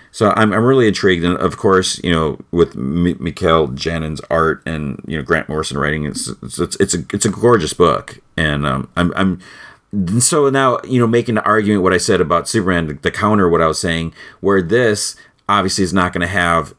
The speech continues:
an impact in the regular Superman comics. But I think the difference here is because these are full issues, and this is, like, you know, obviously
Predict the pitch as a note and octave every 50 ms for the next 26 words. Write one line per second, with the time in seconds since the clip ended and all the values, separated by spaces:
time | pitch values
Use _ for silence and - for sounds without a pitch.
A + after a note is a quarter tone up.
0 | - F2 F2 F2 - F#2 F#2+ F2+ F2+ G2 F2+ E2+ E2 - - E2 D#2+ D#2 D2 A1+
1 | - E2 D#2 E2 E2 D#2+ - D#2 D#2 D#2+ D2+ C#2+ _ - - - F#2+ - D#2+ E2
2 | D2 C2 - - - C3 B2 G#2 F2+ E2+ - - - - - - - - - F#2+
3 | G2+ - C3+ B2 A2 A2 G2+ F2 - - A2 A#2+ A#2+ - B2+ B2 - - G#2+ G2
4 | G2 F#2 - - F#2 E2+ - - G#2+ F#2+ F#2+ F#2 F2+ - - - - - - _
5 | _ - F2+ G#2 G2+ F#2 G2+ F#2 F2+ F2 E2+ E2 D#2+ - - - - - A2 G2+
6 | G2+ G2 - G2+ G2 F#2+ - - A2+ A#2 B2 B2+ A#2 - C2 F2+ F2 E2+ E2+ -
7 | F2+ E2 D2+ C#2 E2 E2+ D2 - - _ - - - - - - _ - - F2
8 | F2 D#2 - - E2 E2 D#2+ - - E2 D#2+ C#2+